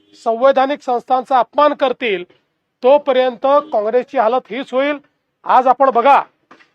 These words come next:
एकीकडे आरजेडीची तर हालत खराब झालीच आहे, पण काँग्रेसची हालत त्याहीपेक्षा खराब आहे. काँग्रेस एमआयएम पेक्षाही खाली गेली आहे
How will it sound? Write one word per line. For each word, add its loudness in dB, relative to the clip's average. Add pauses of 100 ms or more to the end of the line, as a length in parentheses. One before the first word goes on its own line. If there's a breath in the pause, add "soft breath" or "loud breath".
(140)
एकीकडे 0 (680)
आरजेडीची -4
तर 0
हालत 0 (420)
खराब -2
झालीच -4
आहे, 2 (520)
पण -2
काँग्रेसची -2
हालत 2
त्याहीपेक्षा 0
खराब 4
आहे. -2 (720)
काँग्रेस 2 (680)
एमआयएम 0
पेक्षाही -2
खाली -2
गेली 0
आहे 0